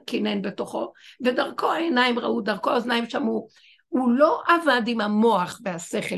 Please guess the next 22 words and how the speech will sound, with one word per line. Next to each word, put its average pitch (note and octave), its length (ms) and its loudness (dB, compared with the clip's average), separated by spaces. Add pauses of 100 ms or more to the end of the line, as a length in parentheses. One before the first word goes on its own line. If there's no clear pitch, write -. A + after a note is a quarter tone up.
(100)
והדעת E3+ 460 -2
והחוכמה G3 540 -4
העצמית - 540 -4
שלו, - 460 -6 (440)
מ-, G4 640 4
מבשרו, E4+ 880 0
מתוכו, D4 920 0 (140)
הכל E4 540 -2 (120)
צף. F#4 420 -6 (540)
אז A3 280 0
אם F#4+ 180 4 (400)
מה G#3+ 140 0
שאמרנו, G3+ 600 -4 (260)
תהליך G3 440 -4 (440)
התפקידים, G#3 680 -2
אני A#3 360 -2
קיים G3+ 340 -4
ויש F#3+ 200 -6
לי G#3 100 -6
תפקידים, G3+ 640 -8 (300)
לקראת E4 380 -2 (100)
הסוף D4+ 400 -6